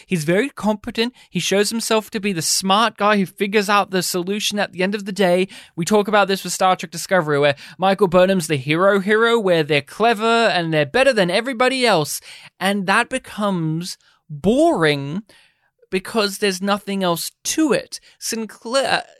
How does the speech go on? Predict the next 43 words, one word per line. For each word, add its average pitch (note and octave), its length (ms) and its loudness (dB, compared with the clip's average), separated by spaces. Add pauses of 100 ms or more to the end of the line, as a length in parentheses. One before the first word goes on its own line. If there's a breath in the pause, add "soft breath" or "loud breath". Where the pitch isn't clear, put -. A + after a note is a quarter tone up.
(220)
Sheridan, G#3 760 0
sorry, D3 340 0
in F3 160 -4
this A#3 280 -4
one, D3+ 240 -2 (260 soft breath)
he G#3 140 2
has G3+ 360 0
that D#4 200 -4
tendency, G#3 760 -4 (340 loud breath)
but G#3 140 -4
they G#3 100 -2
keep C4 300 -6
throwing B3 340 -4
in A3 160 -4
all G3 240 0
of F#3 160 -4
these, F#3 380 -4
uh, D3 320 2
failings G3+ 720 -2
and E3 180 -4
nuances F#3 840 -2
and, D3+ 340 -6
uh, C#3+ 80 -2
weaknesses F3+ 800 -2
and F3+ 160 -8
insecurities F#3 800 -4
of D3+ 100 -4
his D3+ 140 -8
character. D#3+ 320 -2
I D#3+ 80 0
really F#3+ 240 -4
like G#3 160 -2
the D#3 40 -16
conversation D#3+ 680 -6
at - 100 -10
the C#3+ 100 -8
end C#3 280 -8 (480 loud breath)
where E3 280 4 (360 soft breath)
he G3+ 400 -4
questions G3+ 720 -4
if E3 120 -6
Sinclair D#3+ 720 -4
was D3 220 -2